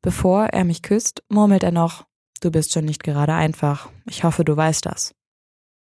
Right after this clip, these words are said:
"Ja, du aber auch nicht", sage ich, sobald wir uns wieder voneinander lösen. "Das habe ich jetzt mitgekriegt." Er verzieht sein Gesicht zu einer albernen Grimasse,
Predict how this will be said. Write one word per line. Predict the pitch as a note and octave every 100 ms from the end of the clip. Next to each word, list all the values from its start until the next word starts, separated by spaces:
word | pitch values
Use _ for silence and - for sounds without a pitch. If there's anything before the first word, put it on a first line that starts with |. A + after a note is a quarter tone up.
| _ -
"Ja, | G#3 G3+ - - -
du | G#3+ G3+
aber | E3+ E3+
auch | F#3 F3
nicht", | D#3 D#3+ - -
sage | - E3+ E3
ich, | - - - -
sobald | F#3+ F3 E3+ F3+
wir |
uns | E3 F3+
wieder | E3
voneinander | E3 E3+ D#3 D#3 D#3
lösen. | D#3 D#3+ D#3 D#3 D#3+ _ _ -
"Das | F3 E3+
habe | F3 F3+
ich | G#3
jetzt | A#3 - A#3+
mitgekriegt." | G3+ - C#3 - C#3+ - - _ _ _ _ -
Er | G3+
verzieht | F#3 F3+ G3 F3
sein | F3
Gesicht | E3 E3+ E3
zu | F3+
einer | E3 D#3
albernen | E3 D#3+ D#3+ D#3
Grimasse, | D#3+ D#3+ D3+ - D#3+